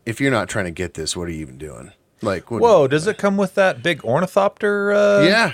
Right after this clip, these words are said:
Speaker 1: as a little
Speaker 2: model?
Speaker 1: pro-, yeah, as a little prop there.
Speaker 2: Oh, that's to
Speaker 1: And
Speaker 2: hold the Xbox? That's
Speaker 1: Yeah.
Speaker 2: cool.
Speaker 1: And, and in this, in the same vein, if you have Flight Simulator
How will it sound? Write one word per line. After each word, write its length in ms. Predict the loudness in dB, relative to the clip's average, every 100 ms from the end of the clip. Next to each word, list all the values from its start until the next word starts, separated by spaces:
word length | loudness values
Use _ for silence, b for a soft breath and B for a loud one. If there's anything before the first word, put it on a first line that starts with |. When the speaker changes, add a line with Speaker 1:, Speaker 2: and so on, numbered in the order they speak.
| -2
Speaker 1:
as 180 | 0 2
a 40 |
little 120 | 4 2 0
Speaker 2:
model? 20 |
Speaker 1:
pro-, 140 | -2 -2
yeah, 260 | 0 0 -4 _
as 100 | -2
a 20 |
little 180 | 0 -2
prop 420 | -2 0 0 0 -4
there. 320 | -4 -4 -8 _ -16
Speaker 2:
Oh, 560 | -14 -16 -16 -16 -14 0
that's 200 | 2 2
to 100 | 2
Speaker 1:
And 220 | 4 6
Speaker 2:
hold 260 | 6 4 2
the 140 | -2
Xbox? 840 | 0 0 0 -2 2 2 0 -8 -18
That's 260 | -16 -2
Speaker 1:
Yeah. 240 | 2 2 -2 -10 -16
Speaker 2:
cool. 520 | -10 -6 -6 -6 0
Speaker 1:
And, 580 | 0 2 2 2 -2 -8 _ _ _ _ -4
and 480 | 0 0 -2 -4
in 280 | -8 -6 -4
this, 300 | -2 -2 -4 -6
in 120 | -6 -4
the 80 | -2
same 340 | 0 -2 -2
vein, 500 | -4 -4 -4 -6 -10 -14 -10
if 160 | -8
you 120 | -4 -2
have 200 | -2 -2
Flight 260 | -4 -4
Simulator 560 | -6 -4 -4 -4 -6